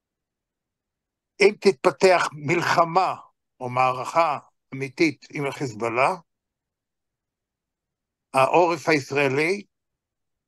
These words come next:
עלול לספוג אבדות כבדות, כולל המתקנים האסטרטגיים שלנו, הביטחוניים,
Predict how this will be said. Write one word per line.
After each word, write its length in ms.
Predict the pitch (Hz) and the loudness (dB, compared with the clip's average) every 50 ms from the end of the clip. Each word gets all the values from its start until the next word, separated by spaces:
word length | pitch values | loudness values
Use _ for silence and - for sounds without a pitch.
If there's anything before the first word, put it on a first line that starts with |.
| _ _ _ _ _ _ _ _ | _ _ _ _ _ _ _ _
עלול 520 | - - 127 135 170 175 165 185 180 - - | -12 -6 -2 2 2 2 2 0 -6 -10 -10
לספוג 680 | 135 139 139 127 - - - 165 170 180 185 - - - - _ _ - | -10 -10 -10 -10 -16 -4 0 2 2 2 0 -6 -12 -12 -12 _ _ -2
אבדות 460 | 131 131 127 135 120 160 160 - - | -2 -2 -2 -2 -2 -2 -2 -4 -6
כבדות, 680 | - - 127 131 135 117 131 151 165 190 190 _ - - - _ _ _ _ _ _ _ _ _ _ _ _ _ _ _ _ _ _ _ _ _ _ _ _ _ _ _ _ _ _ | -14 -6 -2 -2 -2 2 2 2 2 2 0 _ -18 -20 -20 _ _ _ _ _ _ _ _ _ _ _ _ _ _ _ _ _ _ _ _ _ _ _ _ _ _ _ _ _ _
כולל 300 | - 131 135 143 151 151 | -6 0 0 2 2 2
המתקנים 500 | 151 139 131 - - 160 143 143 135 135 | 0 -2 -6 -10 -10 -6 -4 -2 0 0
האסטרטגיים 680 | 139 131 - - - 139 131 - 156 151 147 175 175 | -2 -2 -4 -8 -10 -10 -6 -4 -4 0 0 0 -2
שלנו, 380 | 147 - 175 175 175 175 165 156 | 0 -2 0 0 0 0 0 -2
הביטחוניים, 680 | 156 147 147 - - - 147 156 175 190 214 226 226 | -2 -2 -6 -6 -4 -4 -2 0 0 0 0 0 -2